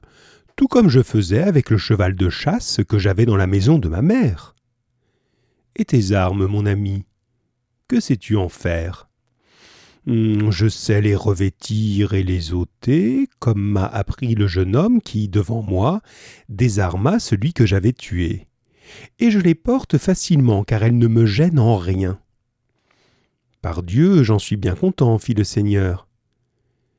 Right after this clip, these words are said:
Dis-moi donc maintenant, si tu le veux bien, ce qui t'amène ici. » «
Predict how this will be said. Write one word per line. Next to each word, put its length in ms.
Dis-moi 440
donc 300
maintenant, 540
si 160
tu 180
le 80
veux 120
bien, 360
ce 200
qui 180
t'amène 400
ici. » « 560